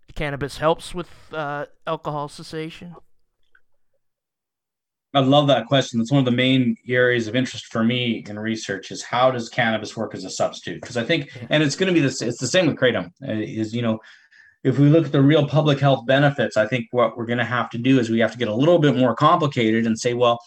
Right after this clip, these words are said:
Speaker 2: maybe the benefits aren't direct, maybe they're indirect through reductions in the use of other substances." With kratom, obviously it's opioids, cannabis, it's opioids too, but also alcohol. Alcohol is the
Speaker 1: Mm-hmm.
Speaker 2: most consumed drug, and it's the most problematic, even with the opioid overdose epidemic. I think the public health costs of alcohol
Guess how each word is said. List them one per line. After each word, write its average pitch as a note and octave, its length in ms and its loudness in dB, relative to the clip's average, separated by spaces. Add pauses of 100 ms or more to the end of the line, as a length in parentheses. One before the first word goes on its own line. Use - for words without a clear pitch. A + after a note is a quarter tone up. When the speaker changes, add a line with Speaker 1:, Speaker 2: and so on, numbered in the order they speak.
(240)
Speaker 2:
maybe D3+ 220 0
the D3 80 -2
benefits C3+ 380 0
aren't A#2 160 -4
direct, C3 340 -2
maybe B2 160 -6
they're B2 140 -2
indirect B2 420 -2
through A#2 100 -6
reductions G#2+ 500 -8
in A2 40 -12
the G2+ 60 -8
use G#2 160 -12
of G2+ 80 -12
other G2+ 120 -6
substances." G#2 800 -8
With D#2 180 -20
kratom, G2+ 380 -10
obviously F#2 480 -14
it's D#2 140 -18
opioids, A#2 420 -6
cannabis, B2 420 -6
it's G#2+ 140 -16
opioids G2+ 420 -10
too, G3+ 220 -4
but C#3+ 140 -2
also E3 300 -2
alcohol. D3+ 520 -2 (320)
Alcohol C3+ 240 0
is A#2+ 80 -2
the B2 60 -2
Speaker 1:
Mm-hmm. C3 80 2
Speaker 2:
most C3+ 120 -4
consumed B2+ 440 -4
drug, A#2 400 -2
and G#2 100 -6
it's G2 300 -16 (320)
the A#2+ 80 -6
most C3 260 0
problematic, A#2+ 800 -2
even A#2+ 340 -8
with C3 200 -8
the A2+ 120 -6
opioid G#2 420 -10
overdose G#2 480 -10
epidemic. G2+ 560 -12
I F#2 60 -12
think G2+ 180 -16
the - 100 -18
public G2 320 -14
health G#2 220 -14
costs F#2+ 300 -12
of F2+ 80 -18
alcohol F#2 400 -14